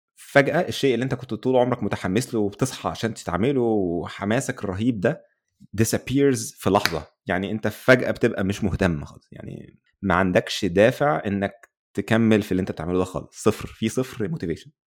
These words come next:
وده يخليك تقعد تفكر هو motivation كان جاي منين أصلًا؟ آه، يعني أنا، أنا م-، أنت مش فاهم إيه اللي راح، ل-، لأنك ما كنتش م-، فاهم ليه كان في motivation. يعني أنت كان ليه أصلًا طول اليوم متحمس وعايز تعمل الحاجات دي؟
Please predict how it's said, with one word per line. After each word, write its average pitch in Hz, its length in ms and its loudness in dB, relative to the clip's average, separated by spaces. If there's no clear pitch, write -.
وده 104 240 8
يخليك 139 260 4
تقعد 165 140 2
تفكر 147 380 0
هو 107 120 2
motivation 131 200 4
كان 113 180 0
جاي 120 120 4
منين 120 180 4
أصلًا؟ 78 420 -8
آه، 90 100 -4
يعني 90 200 -4
أنا، 120 200 2
أنا 123 140 4
م-، 117 220 0
أنت 110 100 -4
مش 110 100 -6
فاهم 143 180 4
إيه - 60 0
اللي 139 140 8
راح، 110 340 4
ل-، - 40 -12
لأنك 104 420 0
ما 95 100 -2
كنتش 135 420 -2
م-، 113 140 2
فاهم 143 520 2
ليه 127 160 4
كان 131 100 2
في 117 200 0
motivation. 87 340 -6
يعني - 200 -12
أنت 110 180 -4
كان 98 200 -2
ليه 113 260 4
أصلًا 107 460 0
طول 120 160 0
اليوم 107 280 2
متحمس 107 420 -2
وعايز 107 160 2
تعمل 104 120 -4
الحاجات 110 240 2
دي؟ 101 220 0